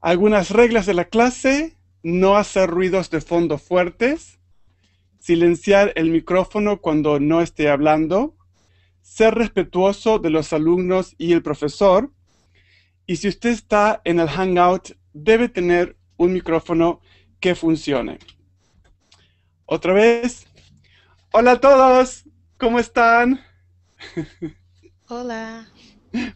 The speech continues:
Speaker 1: Hola, Abril, hola, April.
Speaker 2: Hola, Paulino.
Speaker 1: ¿Cómo estás, April?
Speaker 2: Estoy muy, muy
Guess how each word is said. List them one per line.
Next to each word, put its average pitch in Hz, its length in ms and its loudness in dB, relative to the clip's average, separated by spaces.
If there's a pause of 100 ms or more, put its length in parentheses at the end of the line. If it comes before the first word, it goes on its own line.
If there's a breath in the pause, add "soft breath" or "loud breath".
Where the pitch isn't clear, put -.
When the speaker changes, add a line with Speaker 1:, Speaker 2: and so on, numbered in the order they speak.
Speaker 1:
Hola, 233 300 4
Abril, 220 500 2
hola, 214 240 2
April. 214 500 2 (1120)
Speaker 2:
Hola, 247 240 -4
Paulino. 240 720 -10 (680)
Speaker 1:
¿Cómo 202 180 -4
estás, 214 440 0
April? 202 540 0 (1400)
Speaker 2:
Estoy 240 580 -8
muy, 269 600 -8
muy 247 520 -10